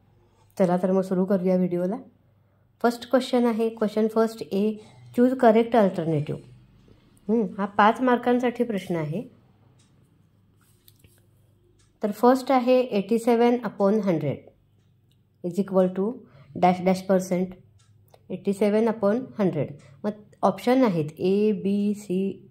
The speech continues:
डी. फर्स्ट आहे एटी सेवन, फिफ्टीन, ट्वेंटी, ट्वेंटी फोर. तर आपला करेक्ट ऑप्शन आहे एटी सेवन पर्सेंट. कोणत्याही संख्येच्या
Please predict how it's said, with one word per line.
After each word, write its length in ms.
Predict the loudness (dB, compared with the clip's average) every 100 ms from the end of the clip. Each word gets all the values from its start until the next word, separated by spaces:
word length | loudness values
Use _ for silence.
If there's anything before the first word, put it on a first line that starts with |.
| -4
डी. 360 | 0 0 -2 -16 _ _ _ _ _ _ _
फर्स्ट 280 | 0 2 -2
आहे 200 | 2 0
एटी 340 | 0 -2 -2
सेवन, 420 | 0 0 2 -2 -6 -16 _ _ _
फिफ्टीन, 440 | -10 -6 0 0 0 -8
ट्वेंटी, 420 | -4 -2 0 -4 -4 -4
ट्वेंटी 280 | -4 -2
फोर. 160 | -6 -8 -20 _ _ _ _
तर 80 | -8
आपला 320 | -8 -2 -2
करेक्ट 380 | 0 0 0 2
ऑप्शन 340 | 2 2 -2
आहे 360 | -2 -2 -6 -6 -12 _ _ _ _
एटी 280 | -6 -2 -4
सेवन 340 | 0 0 2
पर्सेंट. 440 | 0 -2 -2 -10 -10 -16 _ _ _ _ _ _ -2
कोणत्याही 500 | 2 2 2 2 2
संख्येच्या 760 | 2 2 2 -2 0 -2 -2